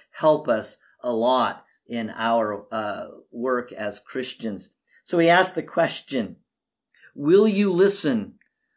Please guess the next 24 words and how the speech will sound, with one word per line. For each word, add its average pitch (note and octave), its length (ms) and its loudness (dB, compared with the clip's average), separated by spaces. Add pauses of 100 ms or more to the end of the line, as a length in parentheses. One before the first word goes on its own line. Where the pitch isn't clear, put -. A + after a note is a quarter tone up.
(200)
to D#3+ 140 0
the C3+ 120 -4
Scriptures C3+ 600 -2
as A#2+ 200 -4
we B2 360 -2 (180)
hear C3 580 -2 (240)
and A#2 140 -8
see C3+ 340 -4
the G#2+ 140 -6
faith - 520 -4 (260)
of A2+ 200 -10
Christ A#2 460 0
and G#2 160 -10
Paul? A2+ 500 -2 (320)
Will F3 380 6
you F#3 480 4 (120)
be D3+ 160 0
absolutely D3+ 640 0
resolved C3+ 600 2
like C3 560 0
Christ B2+ 520 -2
and C3+ 260 0
like B2 580 0
Paul? B2 600 0